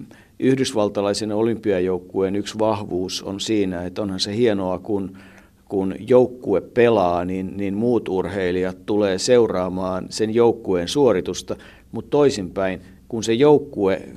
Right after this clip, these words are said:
liikkuu, niin se käy kannustamassa niin yksilöurheilijoita kuin muita. Et, et sanottiin, että, et on tärkeää, että joukkueen sisällä on joukkueita, jotka sitten tuo siihen sitä semmoista dynamiikkaa.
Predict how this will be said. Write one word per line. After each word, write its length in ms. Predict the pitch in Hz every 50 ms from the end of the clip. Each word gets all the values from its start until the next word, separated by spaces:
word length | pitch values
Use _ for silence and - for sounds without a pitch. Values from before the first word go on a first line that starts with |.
| - - 76 78 92 - -
liikkuu, 680 | - 123 131 135 120 95 - - - - - 92 92
niin 100 | 92 98
se 160 | 95 - 160 147
käy 240 | 160 143 110 101
kannustamassa 760 | 95 101 143 139 131 113 101 - - 113 110 110 104 - - 117
niin 220 | 123 127 127 123
yksilöurheilijoita 1080 | 131 131 131 - - 107 98 95 98 101 104 98 92 101 95 95 98 104 104 101 98 95
kuin 140 | - 117
muita. 460 | 113 117 127 127 117 - - 98 90 92
Et, 140 | 95 - - - - - - - - -
et 80 | -
sanottiin, 480 | - 127 131 127 104 85 - - 104 104
että, 260 | 104 208 - - 208
et 200 | - - - -
on 160 | - - 104
tärkeää, 380 | - 156 165 151 127 - 117 101
että 320 | 98 104 110 101 101 120
joukkueen 440 | 127 123 113 - - 107 104 101 98
sisällä 520 | 95 110 113 - - 107 95 92 92 87
on 300 | 85 101 104 104 104 107
joukkueita, 760 | 117 127 123 120 107 - - - 95 90 87 90 87 90 92
jotka 300 | 92 95 92 - - 101
sitten 480 | 92 107 101 98 - - 101 92 92 92 - - - - _ _ -
tuo 220 | 135 127 113 104
siihen 340 | 92 - 87 87 92 95 87
sitä 240 | 101 95 - 98 - - 98
semmoista 400 | - - 101 101 95 - 98 104
dynamiikkaa. 920 | 120 120 117 107 95 92 92 87 87 85 87 - - 101 92 90 87 85